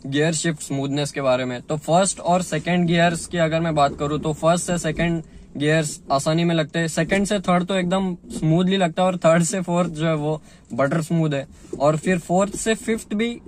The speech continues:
अच्छा खासा smooth है। But फर्स्ट से second के लिए आपको थोड़ा सा जो है वो struggle करना पड़ेगा हायर, हायर आरपीएम्स पे, और जो बाकी के गियर से third, अ, second to third and third to fourth, then fourth to fifth,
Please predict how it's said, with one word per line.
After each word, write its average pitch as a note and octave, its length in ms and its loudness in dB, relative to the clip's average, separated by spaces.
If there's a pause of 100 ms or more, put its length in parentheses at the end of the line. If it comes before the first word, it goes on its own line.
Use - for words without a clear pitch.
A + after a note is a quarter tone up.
अच्छा - 280 2
खासा G3+ 240 2
smooth F#3 300 0
है। F#3 180 -2 (140)
But F3 140 2
फर्स्ट A3 300 2
से A#3 120 0
second G#3 420 -2
के G#3+ 80 0
लिए G#3 100 2
आपको F#3 280 2
थोड़ा G3 460 0
सा G#3+ 260 4 (300)
जो E3 160 0
है G3+ 80 4
वो G#3 180 4
struggle F#3+ 380 2
करना G3+ 260 2
पड़ेगा G3 340 0
हायर, F3 420 4 (100)
हायर F3+ 300 6
आरपीएम्स F#3+ 520 2
पे, F3+ 180 -4 (460)
और E3 240 6
जो F3+ 320 2
बाकी D#3 320 2
के G3 120 0
गियर F3+ 240 2
से F3+ 140 -2
third, D#3 300 0 (160)
अ, C#3+ 140 0
second E3+ 380 0
to F#3 160 -2
third D#3+ 200 2
and D#3 280 -2
third D3 260 -2
to D#3+ 100 -2 (100)
fourth, D3 200 -2 (480)
then E3 200 2 (100)
fourth D#3+ 240 0
to F3+ 120 -2
fifth, G3 220 -6